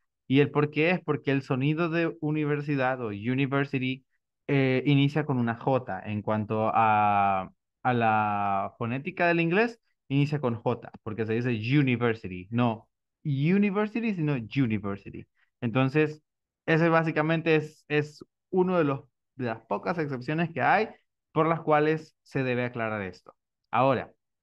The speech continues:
si yo digo entonces, aquí por ejemplo, a wallet, ¿sí? A wallet. Esta no es una oración directa, no estoy yo hablando o siendo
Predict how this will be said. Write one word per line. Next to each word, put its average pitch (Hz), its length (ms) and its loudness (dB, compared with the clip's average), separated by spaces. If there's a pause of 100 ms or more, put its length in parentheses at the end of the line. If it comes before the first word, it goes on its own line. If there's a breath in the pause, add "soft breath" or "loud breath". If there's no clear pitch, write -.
(640)
si 156 180 -4
yo 175 120 4
digo 190 200 0
entonces, 180 640 -2 (420)
aquí 123 280 -4
por 135 140 -2
ejemplo, 110 500 -4 (340)
a 185 300 6
wallet, 147 600 4 (400)
¿sí? 107 320 -10 (280)
A 143 220 4
wallet. 131 600 -2 (440)
Esta 147 440 0
no 143 340 0
es 160 460 -4
una 131 960 0
oración 120 640 -4
directa, 127 600 -4
no 127 260 -2
estoy 131 580 -4
yo 120 260 -2
hablando 110 680 -2
o 113 140 -4
siendo 113 520 -6